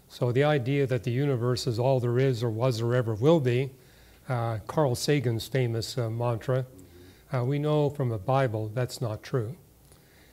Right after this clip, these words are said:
And actually, we know from the space-time theorems that can't be true 'cause a causal agent, uh, must exist beyond the space-time dimensions of the universe. So, uh, uh, but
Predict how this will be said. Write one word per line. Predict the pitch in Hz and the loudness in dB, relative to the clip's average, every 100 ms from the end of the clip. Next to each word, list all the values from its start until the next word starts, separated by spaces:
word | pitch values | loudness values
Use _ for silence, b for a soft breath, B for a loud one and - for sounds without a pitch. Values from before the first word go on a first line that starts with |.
| b - | b -8
And | 123 143 | -2 -2
actually, | 156 - 139 | -2 -2 0
we | 131 127 | 0 0
know | 139 139 | 0 0
from | 139 123 | -2 -4
the | |
space-time | 110 - 135 123 - 120 110 | -4 0 0 0 -2 -2 -2
theorems | - 175 127 101 - | 0 0 0 -2 -4
that | 135 123 | -4 -4
can't | - 123 - | -2 -2 -2
be | 113 | -6
true | - 123 107 143 b b b b - | -4 -4 -4 -8 b b b b -4
'cause | 135 | -2
a | 120 | -2
causal | - - 160 127 113 139 | -2 4 4 4 2 2
agent, | 180 120 110 127 - b b b b - | 2 2 -2 -4 -16 b b b b -4
uh, | 131 117 | -2 0
must | 120 151 - | 2 2 2
exist | 135 104 135 123 - - - - | -2 0 2 2 0 -8 -12 -2
beyond | 127 120 123 | 0 0 0
the | 117 | -2
space-time | - - 123 - - 113 110 104 b - | -4 0 0 0 -2 -2 -2 -6 b -8
dimensions | 127 117 110 - 110 107 - - | -4 -4 -4 -6 -6 -8 -12 -6
of | 117 | -4
the | 113 | 0
universe. | 135 113 107 143 - - _ b b b b b b b | 0 0 -4 -8 -12 -14 _ b b b b b b b
So, | - 131 120 117 | -2 0 2 2
uh, | 117 113 - - b b b b b - | 0 -2 -6 -16 b b b b b 0
uh, | 131 | 0
but | 113 156 151 - | 2 2 2 -2